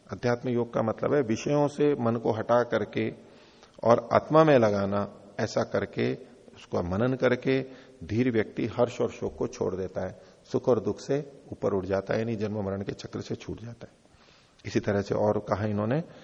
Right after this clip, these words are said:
न्याय दर्शन का सूत्र दिया, "यम नियमाभ्या आत्म संस्कारो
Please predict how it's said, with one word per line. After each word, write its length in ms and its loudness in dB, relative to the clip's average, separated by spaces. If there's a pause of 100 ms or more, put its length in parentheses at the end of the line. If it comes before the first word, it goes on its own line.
(200)
न्याय 220 4
दर्शन 340 -2
का 120 -2
सूत्र 340 -6
दिया, 240 0 (380)
"यम 260 0
नियमाभ्या 880 0 (1120)
आत्म 360 0
संस्कारो 760 -4